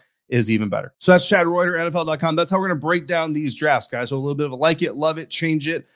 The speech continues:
type of exercise here for these mock drafts today. A solid class from Chad, uh, Reuter there over at N F L dot com for sure, but I think it's made better with the swap that we made here. Let me know what you think of that swap down in the comments, but N F L dot com isn't the only one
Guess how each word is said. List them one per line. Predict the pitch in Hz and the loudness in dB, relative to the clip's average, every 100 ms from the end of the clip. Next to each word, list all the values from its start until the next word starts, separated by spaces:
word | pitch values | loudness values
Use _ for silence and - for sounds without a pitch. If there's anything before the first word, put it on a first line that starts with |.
| _ - | _ 2
type | 160 151 | 4 4
of | 147 | 2
exercise | 123 147 160 135 143 135 | 0 -2 0 0 2 2
here | 147 127 | 0 -2
for | |
these | 131 120 | -2 0
mock | 127 127 | 0 0
drafts | 135 127 123 | -2 -4 -2
today. | 143 135 131 | -4 -2 -2
A | |
solid | - - 143 135 | 0 0 0 -2
class | - 135 123 | -4 -4 -4
from | - 110 | -6 -4
Chad, | 135 127 123 - _ _ | 0 2 0 -4 _ _
uh, | - 120 | 0 2
Reuter | 123 127 | 4 2
there | 123 123 | 2 0
over | 123 120 | 0 -2
at | 117 | -4
N | 123 | -4
F | 117 | -2
L | 127 | -2
dot | 120 123 117 | 0 -2 -2
com | 127 117 | -4 -4
for | 110 | -4
sure, | 139 | -4
but | 120 113 | -2 -2
I | |
think | 131 | -4
it's | 127 131 | -6 -6
made | 127 110 | -6 0
better | 131 131 123 - _ | 2 2 0 -6 _
with | - 113 | -10 -6
the | 117 | 2
swap | 139 120 | 2 2
that | 127 | 0
we | 117 | -2
made | 117 110 | -2 -2
here. | 113 113 101 | -2 -4 -2
Let | 113 156 | 0 2
me | |
know | 151 | 2
what | 151 139 | 2 2
you | 220 | 0
think | 226 190 | 0 0
of | 156 | 4
that | 139 175 | 2 2
swap | - 135 127 - | 0 2 0 0
down | 139 139 139 131 | 0 2 0 -2
in | 135 135 | -2 0
the | 117 | -2
comments, | - 147 147 139 143 | 0 0 2 0 -2
but | - | -4
N | 147 151 | -2 0
F | 147 | 0
L | |
dot | 147 143 139 | 0 0 0
com | 147 151 | 0 2
isn't | 175 214 247 190 | 0 0 0 -2
the | 196 | -2
only | 190 175 | 0 2
one | 165 175 165 | 4 2 2